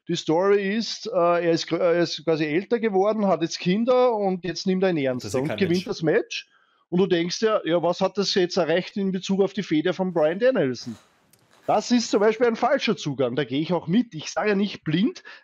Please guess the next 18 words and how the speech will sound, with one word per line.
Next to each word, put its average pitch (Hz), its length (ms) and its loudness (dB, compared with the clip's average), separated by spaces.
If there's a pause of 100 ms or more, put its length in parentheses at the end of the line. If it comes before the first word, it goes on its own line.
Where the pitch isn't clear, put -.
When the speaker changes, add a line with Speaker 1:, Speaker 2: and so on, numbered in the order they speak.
(120)
Speaker 1:
alles 175 320 0
ist 196 180 -6
okay. 220 460 -2 (280)
Ja? 208 300 0 (380)
Speaker 2:
Weiter, 135 480 -2
nächstes 147 320 -6
Argument. 98 480 -10 (840)
C - 180 -6
M 170 100 -2
L 139 120 -6
L. 147 400 -8 (1160)
Speaker 1:
C - 140 -2
M 175 80 2
L 156 140 2
L, 117 180 -2
okay. 151 320 -4 (640)
Speaker 2:
Triple 127 280 -6
A. 98 320 -12